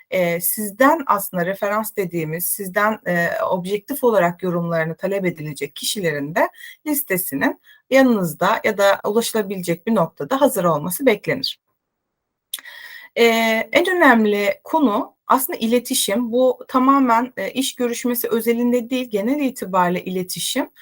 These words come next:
Çünkü ikili bir diyalog olacak, belki toplu bir mülakat olacak, okey. Ama genel itibariyle iletişim kurallarına uyduğumuz ve bunu gözettiğimiz sürece,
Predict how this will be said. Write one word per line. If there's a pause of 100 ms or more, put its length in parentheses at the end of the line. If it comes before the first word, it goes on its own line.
(300)
Çünkü
ikili
bir
diyalog
olacak,
belki
toplu
bir
mülakat
olacak,
okey.
Ama (400)
genel
itibariyle
iletişim (120)
kurallarına
uyduğumuz
ve
bunu
gözettiğimiz
sürece,